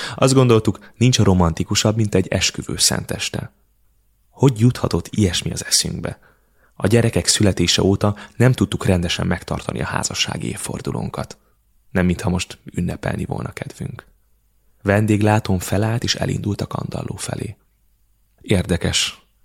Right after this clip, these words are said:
Húsz évvel ezelőtt egy kulcsfontosságú esemény történt magával. Valami, ami teljes mértékben megváltoztatta az addigi életét. Húsz évvel később,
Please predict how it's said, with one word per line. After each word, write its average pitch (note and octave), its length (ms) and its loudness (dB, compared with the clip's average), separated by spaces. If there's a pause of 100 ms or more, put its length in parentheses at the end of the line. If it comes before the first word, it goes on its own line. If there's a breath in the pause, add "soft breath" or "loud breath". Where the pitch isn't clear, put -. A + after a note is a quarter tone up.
(160)
Húsz - 280 6
évvel F#2 240 6
ezelőtt G#2+ 340 4
egy G#2 120 0
kulcsfontosságú F2+ 880 0
esemény F#2+ 420 -2
történt - 420 -4
magával. G#1 680 -2 (520)
Valami, A2 540 2 (100)
ami G#2 220 2
teljes G2+ 380 2
mértékben F2+ 540 0
megváltoztatta F2+ 800 -2
az - 120 -4
addigi - 480 -6
életét. - 580 -8 (760 loud breath)
Húsz - 280 2
évvel F#2 260 4
később, G#2+ 500 4